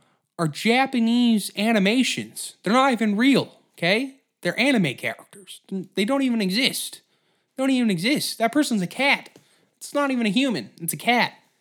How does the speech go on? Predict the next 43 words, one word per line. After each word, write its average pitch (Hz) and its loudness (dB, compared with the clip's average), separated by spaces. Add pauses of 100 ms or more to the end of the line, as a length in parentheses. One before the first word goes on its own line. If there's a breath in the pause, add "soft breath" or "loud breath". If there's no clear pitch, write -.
(420)
And 196 -4
then 202 2
it's, 185 -2 (180)
at 180 0
that, 247 0
it's 185 -6
not 254 0
even 190 0
a 160 2
real 254 2
cat. 123 -4
It's - -8
an 147 -4
animated 175 2
cat. - -12 (340 soft breath)
And 214 -4
it's 175 -8
not 302 2
even 196 -2
Hello 233 -2
Kitty. 196 -4 (160 loud breath)
It's 196 -2
a 180 4
knockoff 170 0
of 120 -10
Hello 117 -6
Kitty. - -14 (560)
Okay? 269 -4 (580 soft breath)
Like, 160 -6 (160)
it 180 2
just 311 0
goes 226 2
levels 214 0
upon 202 -2
levels. 117 -4
Like, 147 -8
this 202 -4
shit - -6 (240)
just - -12
keeps 254 -2
piling 269 -2
up. 285 -6
That's, 180 -8